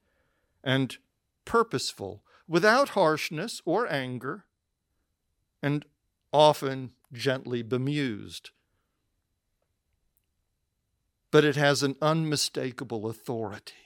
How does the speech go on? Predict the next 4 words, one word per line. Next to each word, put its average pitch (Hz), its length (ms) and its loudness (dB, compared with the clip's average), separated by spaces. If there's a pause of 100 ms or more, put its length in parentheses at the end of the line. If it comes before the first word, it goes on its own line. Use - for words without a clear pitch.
(2000)
Something 190 480 4
inside 160 640 2
of 107 160 -8
you 101 300 -16